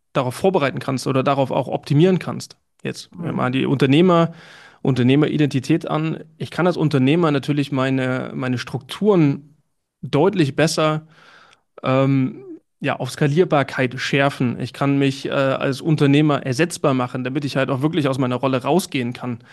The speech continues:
Speaker 1: Sondern all die Dinge, ähm, ermöglichen einen Exit. So, ob ich ihn halt wirklich mache oder nicht, ist dann erstmal völlig unerheblich. Aber ich habe halt die Möglichkeit, das zu tun.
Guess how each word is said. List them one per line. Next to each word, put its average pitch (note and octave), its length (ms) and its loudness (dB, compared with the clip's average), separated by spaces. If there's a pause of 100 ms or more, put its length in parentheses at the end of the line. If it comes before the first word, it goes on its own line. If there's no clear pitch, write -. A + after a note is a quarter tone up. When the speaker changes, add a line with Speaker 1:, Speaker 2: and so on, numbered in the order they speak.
(380)
Speaker 1:
Sondern B2+ 260 0
all D3 120 2
die D#3 180 2
Dinge, F#3 580 4
ähm, D#3 680 0 (300)
ermöglichen D#3 560 2
einen B2 140 -4
Exit. - 440 -10 (360)
So, C3+ 220 0
ob F3 140 2
ich F3+ 80 0
ihn F3 60 4
halt C#3 100 4
wirklich B2+ 240 -2
mache E3+ 280 2
oder B2+ 180 2
nicht, G3+ 240 0
ist - 180 -6
dann D#3 60 -4
erstmal E3+ 240 0
völlig G3+ 220 4
unerheblich. B2+ 580 0
Aber C#3 120 -2
ich D3+ 80 0
habe F3+ 100 -2
halt D#3+ 100 0
die D#3 40 4
Möglichkeit, D#3 560 0
das B2 140 -10
zu D#3 100 -12
tun. C#3 280 -8